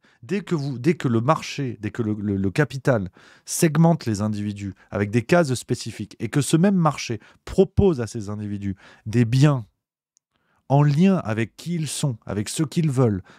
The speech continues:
avec ce qu'ils désirent, avec ce qu'ils veulent consommer, le grand gagnant au bout du compte,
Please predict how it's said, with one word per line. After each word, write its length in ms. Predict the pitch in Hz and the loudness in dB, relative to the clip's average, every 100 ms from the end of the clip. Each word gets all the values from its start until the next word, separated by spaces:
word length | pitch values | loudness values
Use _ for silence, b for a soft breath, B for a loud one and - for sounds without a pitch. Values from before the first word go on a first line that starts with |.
| b | b
avec 180 | - 98 | -10 -6
ce 100 | 113 | -6
qu'ils 240 | - 135 | -4 0
désirent, 400 | 139 160 135 127 | 4 4 4 0
avec 120 | 98 | -2
ce 100 | - | -4
qu'ils 160 | 107 113 | -6 -2
veulent 180 | 117 117 | 0 0
consommer, 540 | 95 92 107 139 214 _ B B B | -2 -4 -2 0 -2 _ B B B
le 220 | - 120 143 | 2 4 6
grand 300 | 143 196 202 | 4 4 4
gagnant 420 | 160 151 147 131 | 2 2 2 0
au 120 | 104 | -4
bout 160 | 110 143 | -4 -4
du 140 | 110 | -4
compte, 440 | - 135 175 - | -6 -6 -6 -10